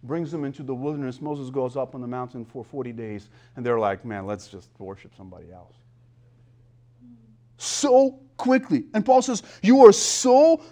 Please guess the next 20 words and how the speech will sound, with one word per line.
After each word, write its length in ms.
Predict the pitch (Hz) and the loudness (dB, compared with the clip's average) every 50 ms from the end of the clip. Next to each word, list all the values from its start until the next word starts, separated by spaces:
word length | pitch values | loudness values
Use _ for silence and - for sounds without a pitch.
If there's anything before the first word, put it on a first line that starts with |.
| _ _ | _ _
quickly 640 | - - 254 254 254 254 202 - 233 226 208 202 - - _ 165 | -6 0 2 4 4 2 2 -2 -4 -4 -4 -4 -8 -16 _ -8
deserting 580 | 156 196 202 160 160 180 175 175 160 170 165 147 | -4 -4 -4 -2 -2 -2 -2 -2 -2 -4 -8 -8
him." 380 | 160 151 131 120 110 95 - _ _ _ _ _ _ _ _ _ _ _ _ _ _ _ _ _ | -6 -6 -6 -6 -8 -10 -14 _ _ _ _ _ _ _ _ _ _ _ _ _ _ _ _ _
Notice 240 | - 208 233 247 - | -6 -4 -4 -4 -6
what 80 | 226 220 | -6 -6
they 80 | 226 | -6
were 140 | 220 208 208 | -6 -6 -6
doing. 320 | 170 190 180 151 135 127 127 | -6 -4 -4 -4 -4 -4 -4
They 160 | 143 175 185 | -4 -4 -4
were 160 | 175 175 170 | -2 -4 -4
deserting 720 | 151 120 113 143 156 127 120 139 160 175 190 208 247 240 | -4 -6 -8 -10 -10 -10 -8 -6 -4 -4 -4 -4 -4 -6
him 460 | 220 220 247 196 135 117 110 123 - _ _ _ _ _ _ | -6 -6 -6 -6 -4 -6 -6 -8 -12 _ _ _ _ _ _
who 140 | - 214 180 | -8 -8 -8
called 440 | - - - 202 190 208 226 240 170 | -8 -4 2 4 4 4 4 2 -2
you 240 | 135 127 135 139 - _ - | -6 -6 -6 -8 -8 _ -6
by 180 | 156 160 165 147 | -2 0 0 0
the 140 | 131 147 | -2 -4
grace 560 | 139 120 131 143 139 117 113 117 113 - - _ _ _ _ _ _ _ | -8 -6 -6 -4 -4 -4 -4 -6 -10 -14 -18 _ _ _ _ _ _ _
of 140 | 131 - _ | -20 -18 _
Christ. 420 | - 147 117 98 92 - - _ | -12 -12 -12 -12 -12 -16 -20 _